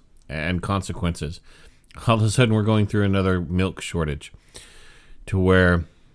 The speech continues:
we don't have milk because they don't have the things that they need to make the cartons of milk. And so we're trying to buy milk today and go into the grocery store, and gee,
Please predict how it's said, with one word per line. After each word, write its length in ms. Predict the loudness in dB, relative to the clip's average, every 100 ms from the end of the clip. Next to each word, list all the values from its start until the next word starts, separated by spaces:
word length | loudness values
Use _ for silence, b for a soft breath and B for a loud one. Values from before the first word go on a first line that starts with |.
| _
we 160 | 0 2
don't 160 | 2 2
have 180 | 2
milk 320 | 2 2 0 -2
because 380 | -2 0 0
they 100 | 2
don't 160 | 0 0
have 160 | -2 -4
the 80 |
things 320 | -2 0 -2 -2
that 160 | -4
they 100 | -2
need 280 | 0 0 -2
to 100 | -2
make 440 | -2 -2 -4 -14 -8
the 100 | -4
cartons 460 | 0 -2 -2 -4
of 120 | -4
milk. 300 | -2 -4 -6 -18 -20 -20 -20 -20 -20 -20 -20 -20 B B B B -4
And 180 | -2 0
so 260 | 2 2
we're 160 | 2 0
trying 300 | 0 0 2
to 60 | 0
buy 160 | -2
milk 320 | 0 0 -2
today 400 | -2 -2 0 -2 b b b -8
and 120 | -4
go 160 | 0 2
into 220 | 0 -2
the 100 | -6
grocery 440 | -2 -2 -2 -4
store, 380 | -4 -2 0 0
and 140 | -2
gee, 320 | -4 -2 -2